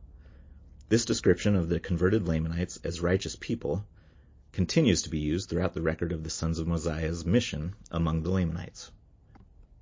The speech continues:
Parallels between Ammon and Abish. One somewhat unexpected parallel identified from this structure comes from the matching episodes of Ammon watching the king's flocks at the waters of Sebus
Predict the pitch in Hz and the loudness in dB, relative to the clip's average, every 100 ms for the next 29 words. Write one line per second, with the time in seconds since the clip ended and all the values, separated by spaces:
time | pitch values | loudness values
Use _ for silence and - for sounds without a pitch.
0 | - - - 107 110 98 92 101 90 - | -20 -20 -4 4 6 8 6 6 0 2
1 | 90 85 78 82 87 110 117 - - 85 | 2 2 0 0 2 0 -2 -14 -6 -2
2 | 85 - 117 - - - - - - - | -2 4 4 4 -2 -10 -14 -20 -20 -20
3 | - - _ - - - - - - - | -20 -20 _ -20 -20 -16 -8 -8 -8 -20
4 | - - - - 104 113 143 - 127 131 | -20 -20 -20 -10 2 4 4 2 4 4
5 | - 98 107 - 117 - 85 - 80 78 | 6 4 2 2 0 2 -2 0 -2 0
6 | 80 95 82 87 85 - 80 80 80 80 | 0 0 2 2 0 -2 -4 -2 -4 -2
7 | - - 73 - 87 101 - - - - | -4 -6 -6 -4 -4 -4 -8 -20 -20 -20
8 | - _ _ - 117 117 92 87 90 101 | -20 _ _ 2 2 2 4 4 4 2
9 | 113 82 82 87 87 80 80 - 85 85 | 0 0 -2 0 0 0 -4 -2 0 2
10 | 95 82 87 95 95 - 110 113 - 78 | 2 0 -2 -2 -2 -2 -4 -4 -6 -6
11 | 87 - - - 85 85 85 80 78 73 | -6 -10 -16 -8 -6 -2 0 0 -4 -8
12 | - 107 73 101 - | -2 0 0 -4 -8